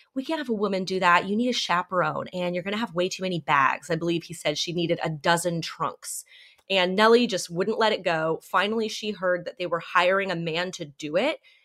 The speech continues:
And she said, "That's fine. I'm gonna go to a different newspaper and do it faster and better, and I'm gonna win." And he said, "All right, just go." So she went with no chaperone and one handbag. She traveled the whole world in seventy-two days,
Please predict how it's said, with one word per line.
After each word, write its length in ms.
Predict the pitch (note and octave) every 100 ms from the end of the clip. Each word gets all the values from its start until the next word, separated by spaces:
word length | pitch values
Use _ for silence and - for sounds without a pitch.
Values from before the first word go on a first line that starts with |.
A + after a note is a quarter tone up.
| _ -
And 100 | G#3+
she 160 | A#3+
said, 260 | A#3 A3+ -
"That's 300 | F3+ G3+ B3
fine. 320 | - G3 F3+ E3
I'm 120 | F#3
gonna 120 | G#3
go 80 | G3+
to 80 | F3+
a 60 |
different 320 | E3 F3 F#3
newspaper 520 | F3+ E3 F3+ E3 E3+ D#3+
and 160 | D#3+ D3
do 160 | E3+
it 140 | E3 - _ -
faster 500 | E3+ F#3+ - C4+ C4+ -
and 180 | G#3
better, 420 | F3 F3 E3+ E3 -
and 120 | E3
I'm 180 | D3+ D3+
gonna 180 | D3 -
win." 320 | B2+ - - _ _ -
And 80 |
he 80 | G3
said, 200 | F3+ F3+ F3+
"All 80 |
right, 180 | F3 C3+
just 180 | D#3 -
go." 100 | - - _ _ _ _
So 120 | -
she 160 | G3+ D#4
went 380 | D4 A#3 A#3 F3
with 120 | E3+
no 160 | E3+
chaperone 640 | A#3 F#3+ F3 F#3+ F#3 E3+ E3+
and 180 | D3 C#3+ -
one 520 | D3+ D3+ E3+ E3 E3 E3 _ -
handbag. 440 | D#3 C3+ F#2+ - _ -
She 160 | -
traveled 300 | D#3+ F#3+ F3+
the 80 | F3+
whole 200 | F#3+ G3+
world 260 | G3 G3 F3+
in 140 | E3
seventy-two 800 | E3 - F3+ G3 G#3 G3+ - G3
days, 500 | F3 F3 C4 F#4 -